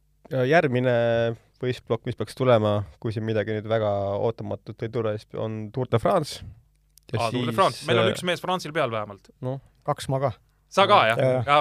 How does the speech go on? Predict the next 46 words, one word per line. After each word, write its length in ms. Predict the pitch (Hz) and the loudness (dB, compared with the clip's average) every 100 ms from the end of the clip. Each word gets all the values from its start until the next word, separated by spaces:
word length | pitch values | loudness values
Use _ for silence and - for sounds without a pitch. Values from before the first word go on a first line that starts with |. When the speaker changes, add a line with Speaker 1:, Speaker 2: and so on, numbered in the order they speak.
| 139 | 2
Speaker 2:
okei. 180 | 139 120 | -2 6
Speaker 3:
Ma 80 | 165 | 6
ikka 160 | 165 156 | 8 6
käin, 160 | 151 | 8
eelmine 240 | 165 160 147 | 8 6 4
aasta 160 | - | 2
käisin 240 | 156 151 160 | 0 2 2
ka 80 | 123 | 2
taga 160 | 107 107 | 0 -4
kaasas 240 | 107 104 | -6 -8
selle. 160 | - 104 | -10 0
Speaker 2:
Aa, 240 | 139 214 | 4 6
ma 80 | 165 | 4
mõtlesin, 240 | 202 202 160 | 0 -2 -2
et 60 | |
sa 80 | 190 | -2
ikkagi 160 | 190 185 | -2 0
said 240 | 220 196 | 0 2
selle 160 | 165 160 | 0 2
kutse 320 | 226 226 151 | 0 0 0
juba, 220 | 131 123 | 2 0
et 80 | 120 | 0
sa 80 | 147 | -2
ikkagi 160 | 160 151 | 2 4
Speaker 3:
Ei, 80 | |
Speaker 2:
lähed 160 | 175 180 | 6 6
sõitjana. 400 | 165 147 135 131 127 127 - 277 - 185 | 4 4 0 -2 -2 -4 -6 -8 -4 -4
Speaker 3:
ma 140 | 202 202 | 0 4
olen 100 | 214 | 6
tagavara 320 | 185 139 156 | 6 6 4
mees 240 | 165 202 | 4 2
seal. 160 | - - 156 - - - - - | 0 -2 -6 -8 -10 -10 -12 -16
Speaker 2:
<laughs> 640 | 202 170 - 151 139 - 165 | -14 -14 -10 -10 -10 -4 0
Speaker 3:
Teil 160 | 160 | 2
on 160 | 127 135 | 4 2
niisama, 400 | 139 160 151 120 123 | 2 2 0 0 -2
vaatame. 340 | - 113 98 - - _ - - - 113 - _ _ | -4 -10 -12 -16 -20 _ -20 -20 -20 -20 -20 _ _
Speaker 1:
Nojah, 380 | 127 113 117 135 - | -8 -6 -6 -8 -6
ja 80 | 131 | -6
siis, 240 | 127 156 139 | -4 -6 0
äh, 460 | 135 131 131 127 120 - - _ _ _ _ _ _ - - | 2 2 2 2 -2 -6 -20 _ _ _ _ _ _ -20 -2
hooaja 240 | 147 120 120 | 2 2 0
lõpus 240 | - 110 | -4 -10
siin 140 | - 113 | -4 -4
arvatavasti 540 | 110 - 107 101 - | -4 -2 -4 -4 -6
võib-olla 400 | 117 104 113 113 | -4 -4 -4 -2